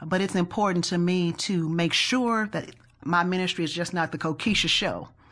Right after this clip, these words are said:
I have a responsibility to share the gospel and to write because of calling, but I also have a responsibility and stewardship to make sure I'm bringing people alongside. So in this new role at Grace, the role will grow as Kokisha will grow,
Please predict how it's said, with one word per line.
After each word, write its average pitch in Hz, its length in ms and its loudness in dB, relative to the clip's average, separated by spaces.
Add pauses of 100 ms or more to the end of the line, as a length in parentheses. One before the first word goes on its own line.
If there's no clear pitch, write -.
(300)
I 170 60 0
have 170 100 0
a - 20 -4
responsibility 165 720 0
to 143 80 2
share 190 300 2
the 160 80 0
gospel 165 580 0 (100)
and 147 200 -2
to 139 100 0
write 151 400 0
because 151 320 -2
of 139 100 -6
calling, 160 520 0 (360)
but - 80 0
I 180 40 6
also 208 180 2
have 180 120 2
a 160 40 0
responsibility 160 800 2
and 147 100 2
stewardship 190 680 0
to 165 100 -4
make 165 160 2
sure 165 200 -2
I'm 151 100 0
bringing 160 300 2
people 170 340 -2
alongside. 143 840 -2 (520)
So 180 400 2
in 170 160 2
this 175 180 2
new 185 180 4
role 185 300 2
at 190 120 2
Grace, 180 560 0
the 151 220 -2
role 175 340 4
will 214 160 2
grow 208 360 2
as 226 120 -2
Kokisha 240 580 2
will 175 100 2
grow, 165 420 0